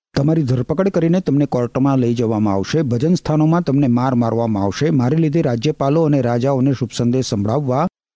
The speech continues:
તમે તેમની સમક્ષ ઊભા રહેશો. શુભ સંદેશનો પ્રચાર પ્રથમ બધી પ્રજાઓમાં થવો જ જોઈએ. હું માનતો નથી કે પ્રભુ ઈસુ ખ્રિસ્ત અહીંયા તેમના વર્તમાન અનુયાયીઓની વાત કરે છે. ના,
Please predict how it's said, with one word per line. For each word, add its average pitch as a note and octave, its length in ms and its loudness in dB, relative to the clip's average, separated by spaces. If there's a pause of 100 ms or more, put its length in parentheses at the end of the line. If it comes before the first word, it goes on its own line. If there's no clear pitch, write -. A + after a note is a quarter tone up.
(120)
તમે F#3+ 180 2
તેમની G3+ 280 2
સમક્ષ F3 380 0
ઊભા C#3 180 0
રહેશો. C3+ 360 0 (520)
શુભ E3 160 0
સંદેશનો G#3+ 600 0
પ્રચાર E3+ 380 0
પ્રથમ D#3 380 0
બધી B2+ 260 2
પ્રજાઓમાં D3 560 2
થવો A#3 280 0
જ F#3 40 -2
જોઈએ. B2 360 0 (320)
હું G#2 80 2
માનતો G2 280 2
નથી F#2+ 260 0
કે F#2 120 -2
પ્રભુ F2+ 260 -2
ઈસુ F2+ 200 -2
ખ્રિસ્ત - 340 -4
અહીંયા F2+ 360 0
તેમના E2 300 -2
વર્તમાન G2 440 -2
અનુયાયીઓની F#2 720 -2
વાત E2 260 -4
કરે E2 160 -4
છે. - 140 -2
ના, D#3+ 300 2